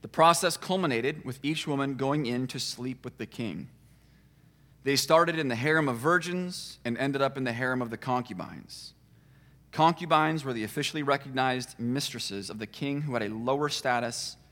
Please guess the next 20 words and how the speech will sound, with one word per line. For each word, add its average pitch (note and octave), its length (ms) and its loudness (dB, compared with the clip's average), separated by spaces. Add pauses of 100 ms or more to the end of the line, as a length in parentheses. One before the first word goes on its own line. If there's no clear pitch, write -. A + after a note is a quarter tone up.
(520)
than G#2+ 100 -4
his G2+ 180 -4
wife A#2 380 0
or A2 120 -6
wives. F2 680 -6 (760)
And A#2+ 140 -2
they C3+ 80 4
would C3 240 0
only E3 640 -2 (100)
see - 220 -4
the B2+ 100 -4
king E3 260 -4
again G2 480 -4 (120)
if A2 80 -12
they B2 100 -4
were A#2+ 140 -4
called C3 400 -2
back B2 480 -2 (420)
by G#2+ 180 2
name. G2 420 -2